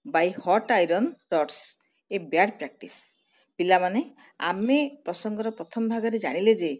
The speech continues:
ନିରକ୍ଷର ପିତାମାତା ଓ ତାଙ୍କ ଜେଜେବାପା ଓ ଜେଜେମାମାନେ ଶିଶୁଙ୍କର ଦେହ ଖରାପ ହେଲେ ସେମାନଙ୍କୁ ଗ୍ରାମ୍ୟ ବୈଦ୍ୟ ପାଖକୁ ନିଅନ୍ତି। ଗ୍ରାମ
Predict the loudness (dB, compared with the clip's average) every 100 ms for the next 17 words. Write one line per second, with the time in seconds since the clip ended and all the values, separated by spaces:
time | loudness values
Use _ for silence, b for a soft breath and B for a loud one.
0 | B B -6 0 0 0 -2 -2 -2 -6
1 | -2 -2 -2 -2 -2 -2 -4 -2 -4 -2
2 | -2 -2 0 0 0 0 0 0 -4 -8
3 | -4 0 2 2 0 -8 B B -10 -2
4 | 0 0 -2 -2 -2 -2 -6 -4 -4 2
5 | 4 4 2 -2 B B 0 0 -2 -2
6 | -4 -4 0 -2 0 -2 0 0 -2 -4
7 | -4 -6 -4 0 0 -2 -8 -18 _ _
8 | _ B B B -2 0 2